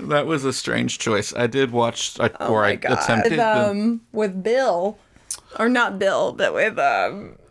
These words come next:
Speaker 1: Bill from True Blood?
Speaker 2: Yeah. What's his name? Wa-, Stephen Moyer.
Speaker 1: Yeah.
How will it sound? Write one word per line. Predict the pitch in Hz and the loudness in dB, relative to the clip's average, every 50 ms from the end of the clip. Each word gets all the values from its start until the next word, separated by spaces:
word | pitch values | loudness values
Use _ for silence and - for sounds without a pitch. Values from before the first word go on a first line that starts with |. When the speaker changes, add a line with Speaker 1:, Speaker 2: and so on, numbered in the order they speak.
| _ _ - | _ _ -2
Speaker 1:
Bill | 123 120 120 | 0 0 0
from | - - 117 110 | 2 0 0 0
True | - - 120 113 | 2 0 0 2
Blood? | 123 147 147 160 226 214 - | 2 2 2 2 0 -2 -4
Speaker 2:
Yeah. | 247 247 202 131 - - - - _ _ _ _ _ _ _ _ _ _ _ _ _ _ _ | -2 0 0 0 0 0 -4 -6 _ _ _ _ _ _ _ _ _ _ _ _ _ _ _
What's | - 302 277 269 269 269 | -4 -2 0 0 0 0
his | 277 262 226 214 | 0 0 0 2
name? | 226 202 190 185 185 185 190 196 202 202 | 2 2 2 2 0 0 -2 -2 -2 -2
Wa-, | 196 202 202 - - | -2 -2 -2 -4 -4
Stephen | 190 - - 277 262 233 233 214 208 208 | -6 -4 -2 0 0 2 2 0 2 0
Moyer. | 196 190 185 180 180 180 190 254 247 - | 2 2 2 2 2 2 0 0 -2 -2
Speaker 1:
Yeah. | - 120 113 110 110 110 120 117 | -2 0 2 2 2 0 0 -2